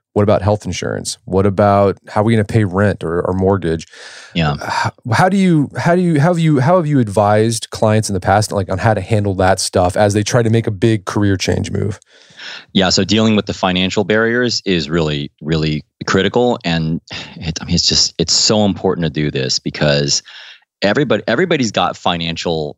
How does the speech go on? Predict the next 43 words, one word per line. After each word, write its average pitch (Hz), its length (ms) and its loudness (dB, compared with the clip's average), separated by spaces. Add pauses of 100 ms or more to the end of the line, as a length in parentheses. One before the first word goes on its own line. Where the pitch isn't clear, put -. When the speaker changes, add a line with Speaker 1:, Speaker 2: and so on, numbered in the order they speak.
Speaker 2:
concerns 62 540 -4
and - 140 -2
everybody's 101 460 0
got 80 260 -2
a 98 140 -2
financial 85 480 -2
situation 73 680 -2
that 69 160 -4
they've 82 180 0
gotta 76 200 0
deal - 260 -6
with. - 260 -8 (400)
So 78 520 2
I 98 100 0
personally 82 800 -2 (720)
have 87 120 -2
never 90 300 0
been 85 160 -2
in 80 80 -6
a 78 40 -6
position 73 640 -4 (380)
where 78 300 0
I 76 100 -2
had 82 120 0
the 82 80 -2
luxury 76 580 -2
of, 76 520 0 (100)
uh, - 180 -2
taking 90 300 0
a 85 60 2
tremendous 78 440 0
amount 71 200 0
of 67 80 -4
time 71 260 -2
off 71 420 0
or 73 540 0
being 85 160 0
able 76 180 0
to 76 60 2
step - 220 -2
away 73 240 0
from 73 220 -2
work 71 280 -2